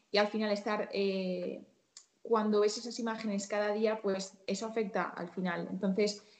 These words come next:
em, creo que es necesario hablar de este tema y veía que se hablaba muy poquito, bueno, al menos, eh, en el, de habla hispana,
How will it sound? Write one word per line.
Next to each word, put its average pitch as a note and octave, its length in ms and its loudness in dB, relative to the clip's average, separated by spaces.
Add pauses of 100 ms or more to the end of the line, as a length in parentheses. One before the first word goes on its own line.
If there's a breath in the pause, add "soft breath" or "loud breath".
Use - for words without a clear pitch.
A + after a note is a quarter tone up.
(140 soft breath)
em, F#3+ 640 4
creo G#3+ 200 2
que A3 60 -4
es A3 60 0
necesario A3 360 0
hablar G#3 180 2
de G#3 60 -2
este G3+ 200 -2
tema G#3 420 -2
y G3+ 180 2
veía G3 300 4
que A3 80 -2
se G#3+ 320 -2
hablaba G3+ 260 0
muy A3 160 2
poquito, G3+ 580 -2
bueno, G3 160 2
al F#3+ 80 2
menos, G#3 320 0 (360 soft breath)
eh, F#3+ 460 2
en F#3 160 4
el, F3+ 80 2
de F#3+ 100 2
habla G3+ 200 6
hispana, G#3 540 -2